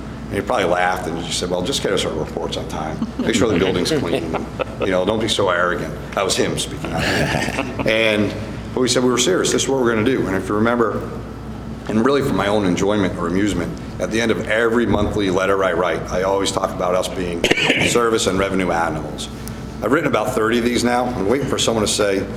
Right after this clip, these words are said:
"You just copy and paste that?" Well, the answer is yes, I do. But the reason is, that is what we're trying to build. That's what we've become.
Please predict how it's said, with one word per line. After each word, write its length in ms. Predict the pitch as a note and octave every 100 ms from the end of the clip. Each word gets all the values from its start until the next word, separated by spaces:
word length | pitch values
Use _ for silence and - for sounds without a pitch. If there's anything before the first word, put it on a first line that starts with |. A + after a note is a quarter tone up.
| - - - - - - - -
"You 140 | G#2+ A#3+
just 160 | -
copy 280 | B2 G#2 G#2
and 120 | F2+
paste 240 | G2 F#2 G#2+
that?" 300 | G2+ G#2+ - - - -
Well, 80 | A#2
the 80 |
answer 200 | C#3 C#3
is 80 | G#2+
yes, 380 | A2 A2+ - - - - - - -
I 80 | A2
do. 280 | A#2+ A#2+ B2
But 100 | -
the 60 |
reason 280 | C3 C3+ A#2
is, 300 | C#3+ C3+ C3+ - -
that 200 | A#2 C3
is 80 | C3+
what 140 | B2 B2
we're 140 | G#2+
trying 180 | A#2+ G#2
to 80 | G2
build. 340 | A#2 A2+ A2+ A#2 - -
That's 200 | A#2+ -
what 120 | A2+
we've 220 | G2+ F2+
become. 680 | F#2 - B2+ A#2 G#2+ G#2+